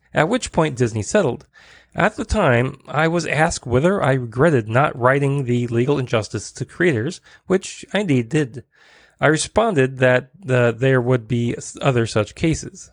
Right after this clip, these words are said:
unquote. Now, we'll keep an eye out for a decision in this case, and, uh, I'll leave a link in the show notes to an article at the Hollywood Reporter which lays out the, uh, ba-, the basis and the groundwork for, uh, what these cases are about,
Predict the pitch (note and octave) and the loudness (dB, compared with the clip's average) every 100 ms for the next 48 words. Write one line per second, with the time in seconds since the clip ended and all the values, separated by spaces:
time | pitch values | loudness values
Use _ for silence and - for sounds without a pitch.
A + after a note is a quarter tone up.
0 | - B2 - C3+ - _ - - _ - | -12 -10 -10 -12 -14 _ -20 -20 _ -6
1 | A#2 A#2+ C3+ F#3 F3 D#3+ C#3+ C3 - - | -4 -4 -2 0 2 2 4 4 2 0
2 | C3 B2 C3 G#2+ - - C3+ - A#3+ F#3+ | 2 2 0 -4 -16 -8 -6 -2 -2 0
3 | D3 A2+ - - A2+ F3 - _ - _ | 0 0 -2 0 0 -2 -8 _ -20 _
4 | _ C#3 C#3 C3+ B2+ B2 B2 C#3+ D3+ B2 | _ 0 2 2 2 2 2 0 -2 -4
5 | A#2 F3+ G3+ C3+ A#2 - - A#3 G3+ A2 | -4 -4 -4 -6 -6 -4 -2 0 0 0
6 | A#2 - - _ _ _ - - C3+ A#2+ | -2 -8 -16 _ _ _ -6 0 2 2
7 | - G#3 G#3+ C3+ C3 C3 - A#2 B2+ D#3+ | 2 0 2 0 2 0 -2 -4 0 -2
8 | C#3 B2 - A3+ F3 C#3 B2+ C3+ - - | -2 -6 -2 2 4 4 4 2 0 -14
9 | - B2 C3 E3+ E3+ D3 A2+ A2+ - - | -10 -2 2 2 2 2 2 0 -6 -20
10 | _ C3 B2 A#2+ A#2 A2+ A2 G#2+ - _ | _ -10 -4 -2 -2 -2 -2 -2 -6 _
11 | - - C3 A2 C#3 - A#2+ A2+ - D3+ | -20 -18 -6 0 0 0 -2 0 0 0
12 | D3 C#3 B2 A2+ G2+ A#2+ B2 A#2 G2+ A2+ | -2 -4 -2 -2 0 2 4 2 -2 -10
13 | - _ _ _ _ _ - A#2+ A2+ G#2+ | -12 _ _ _ _ _ -2 2 4 4
14 | G#2 A2 A#2+ - A2+ - G#2+ G2 G#2 F#2+ | 2 0 -2 -4 -6 -2 -4 -2 -4 -4
15 | F#2+ A#2 A#2 - | -4 -4 -6 -10